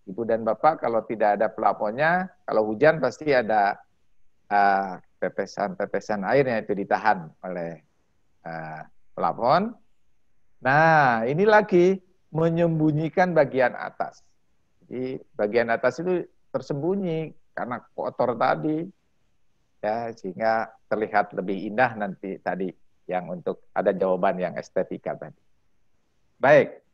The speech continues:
itu fungsinya. Selanjutnya, jenis. Ini materi yang kedua, Pak. Ya, tadi pengertiannya sudah, jenisnya, eh, tadi fungsinya sudah, sekarang materi kedua.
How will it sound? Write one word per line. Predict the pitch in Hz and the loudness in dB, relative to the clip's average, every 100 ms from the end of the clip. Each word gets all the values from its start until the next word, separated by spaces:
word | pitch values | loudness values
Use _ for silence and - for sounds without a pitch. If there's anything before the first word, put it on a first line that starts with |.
| _ | _
itu | 101 - 151 | -6 -2 0
fungsinya. | 147 123 120 135 127 131 117 80 - _ _ _ _ _ _ _ _ _ | 0 -4 -2 -2 0 2 0 -2 -12 _ _ _ _ _ _ _ _ _
Selanjutnya, | 123 131 139 143 170 196 269 - - _ _ _ _ _ _ _ _ _ _ _ _ _ _ _ _ _ _ _ _ _ | 0 2 0 2 4 4 2 -4 -20 _ _ _ _ _ _ _ _ _ _ _ _ _ _ _ _ _ _ _ _ _
jenis. | 165 170 208 - - _ _ _ | 4 6 6 2 -12 _ _ _
Ini | 110 123 160 208 208 | -6 -2 2 2 4
materi | 185 - 185 185 | 2 4 6 6
yang | 170 | 4
kedua, | 175 185 151 | 4 4 4
Pak. | - - _ _ _ - | 0 -14 _ _ _ -6
Ya, | 117 139 | -4 -2
tadi | - 156 | 0 0
pengertiannya | 170 160 151 156 151 151 | 0 -2 0 2 2 2
sudah, | 147 143 175 196 202 208 208 214 - _ _ _ _ _ | -4 2 6 8 6 4 0 -6 -18 _ _ _ _ _
jenisnya, | _ 127 135 139 - 147 139 139 131 135 135 - _ _ _ _ _ _ | _ -4 -2 -6 -8 -4 -2 -2 -2 -6 -10 -14 _ _ _ _ _ _
eh, | 117 113 | -2 -2
tadi | - 113 110 123 | 0 -2 -2 -4
fungsinya | 131 123 135 123 | -6 -4 -4 -4
sudah, | 120 123 110 147 170 165 | -4 -6 4 6 6 4
sekarang | 147 120 131 135 | 2 2 2 2
materi | 120 113 113 | 0 0 -2
kedua. | - 113 104 - | -2 0 0 0